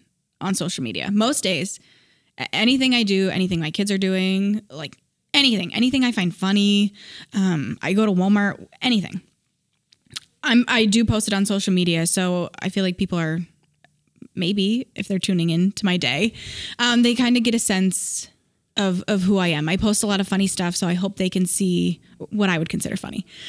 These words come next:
Um, so I hope they could see, like, that side of my personality, but really not,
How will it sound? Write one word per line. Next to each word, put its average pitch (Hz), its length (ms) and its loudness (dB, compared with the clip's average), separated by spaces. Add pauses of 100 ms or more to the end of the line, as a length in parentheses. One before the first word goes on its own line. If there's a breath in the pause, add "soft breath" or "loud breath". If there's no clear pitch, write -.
(200 loud breath)
Um, 202 420 -2
so 220 140 0
I 208 80 4
hope 208 160 2
they 208 80 2
could 190 160 0
see, 202 220 4
like, 185 220 0
that 175 180 0
side 185 200 0
of 202 60 4
my 196 120 4
personality, 185 840 2
but 185 240 0
really 220 600 0
not, 180 680 0